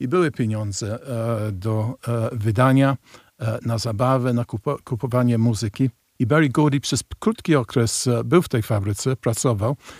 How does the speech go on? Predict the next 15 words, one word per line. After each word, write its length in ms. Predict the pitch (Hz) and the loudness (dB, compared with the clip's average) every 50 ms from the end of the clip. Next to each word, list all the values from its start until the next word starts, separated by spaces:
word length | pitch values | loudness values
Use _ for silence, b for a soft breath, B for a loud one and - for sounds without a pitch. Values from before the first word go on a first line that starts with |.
| B B B | B B B
i 80 | 139 131 | -6 2
też, 380 | - 185 175 - - - - | 2 4 4 4 0 0 2
e, 440 | 175 156 151 151 151 147 151 151 147 | 4 4 6 6 6 4 4 2 2
zdecydował 580 | 139 - - 151 135 - - 135 143 131 135 123 | 0 0 0 0 -2 -2 0 0 0 2 2 0
też, 300 | - - 151 131 - - | 2 2 2 2 2 0
że 80 | 127 113 | -2 -2
to 140 | - 135 | -2 0
nie 120 | 120 120 127 | 0 2 2
jest 240 | 117 110 - - - | 2 0 -2 -4 -2
ta 200 | - 123 123 - - - | 0 0 0 0 -2 -4
praca 380 | 135 127 - - - 127 117 B B B B B | -4 -4 -2 0 -2 -2 -2 B B B B B
na 120 | - 127 120 | 0 0 0
dłużej 440 | 110 131 143 170 160 - 127 113 107 | 2 4 4 4 4 4 2 2 2
dla 200 | 101 107 104 107 | 0 -2 -2 0
niego, 340 | 104 104 107 104 - 151 | 0 -2 -2 -2 -2 -2